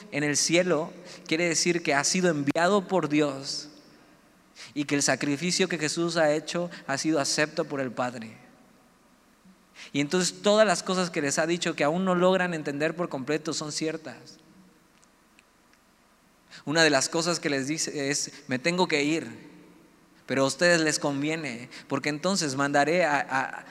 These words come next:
a lo que la Biblia enseña como el Consolador, que es Paracletos, alguien que va a estar con ustedes todo el tiempo. Yo no puedo estar con ustedes todo el tiempo, tengo que irme porque tengo pre-,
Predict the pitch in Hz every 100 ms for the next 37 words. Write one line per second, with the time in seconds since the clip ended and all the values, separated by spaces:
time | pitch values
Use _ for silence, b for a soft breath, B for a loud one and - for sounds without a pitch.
0 | - 135 143 143 139 139 143 135 165 175
1 | 175 170 151 143 139 135 135 147 143 139
2 | 143 151 185 165 156 - 151 151 160 180
3 | 180 143 147 165 185 156 165 165 185 185
4 | 175 175 - 165 180 165 - 156 151 160
5 | 160 156 - - - _ _ b b b
6 | 143 170 190 185 185 180 - 170 175 180
7 | 151 175 151 147 156 156 147 160 165 131
8 | 147 151 147 156 156 175 156 135 131 143
9 | B B B - 165 165 180 165